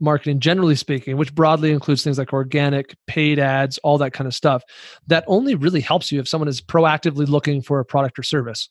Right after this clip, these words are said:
And in this case, we're talking about trying to get people in the door that aren't proactively looking. They don't think they need squat. So you're trying to get in front of them, which means you need to do what I call, and Jacob made up this term, but this, what I call interruption marketing.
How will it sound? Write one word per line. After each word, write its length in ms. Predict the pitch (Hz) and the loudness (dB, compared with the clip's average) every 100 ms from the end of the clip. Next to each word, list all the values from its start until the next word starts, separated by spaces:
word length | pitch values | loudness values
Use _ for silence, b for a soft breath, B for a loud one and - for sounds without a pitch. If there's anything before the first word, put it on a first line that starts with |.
| B B B B B - | B B B B B -4
And 320 | 147 143 139 | 0 2 2
in 120 | 143 | 2
this 160 | 156 - | 2 0
case, 260 | - 160 | 2 0
we're 80 | 160 | 0
talking 320 | 160 175 156 | 0 0 0
about 180 | 151 143 | 0 -2
trying 260 | - 160 151 | 0 0 0
to 60 | |
get 160 | 135 156 | -2 -2
people 280 | 165 156 147 | -2 0 0
in 60 | |
the 80 | 139 | 0
door 260 | 127 151 143 | 2 4 4
that 100 | 147 - | 2 -2
aren't 340 | 160 180 135 - _ | 0 0 -2 -18 _
proactively 500 | 160 147 143 143 147 | 0 0 0 -2 0
looking. 380 | 147 147 131 127 | 0 0 -4 -6
They 120 | 143 | -2
don't 220 | 170 170 | -2 -2
think 260 | - 175 156 | -4 -6 -2
they 120 | 156 | -2
need 200 | 147 143 | 0 -2
squat. 380 | - - 165 120 _ B B B | -2 0 2 0 _ B B B
So 160 | - 156 | -2 0
you're 220 | 143 165 | 2 2
trying 280 | 170 165 156 | 2 2 2
to 60 | 143 | 0
get 160 | 160 | -4
in 60 | 151 | -4
front 120 | 143 | -4
of 60 | 139 | -4
them, 120 | 139 | -4
which 200 | 143 - | -4 -2
means 200 | 202 160 | -2 0
you 60 | |
need 140 | 175 196 | 0 0
to 80 | 165 | 2
do 260 | 156 160 | 4 4
what 140 | 151 151 | 4 2
I 260 | 165 196 202 | 2 2 2
call, 280 | - 139 | 2 2
and 100 | 139 | 2
Jacob 360 | 135 156 - 139 | 2 0 0 -2
made 120 | 135 | 0
up 120 | 139 | 0
this 160 | - 139 | -2 -8
term, 240 | - 131 | -6 -8
but 100 | 127 | -8
this, 220 | 143 165 - | -6 -8 -4
what 180 | 160 170 | 0 0
I 60 | |
call 240 | 175 156 151 - | 2 0 0 0
interruption 560 | 185 156 156 - 147 | 2 4 2 0 -6
marketing. 480 | 131 127 - 123 120 | -4 -6 -8 -10 -12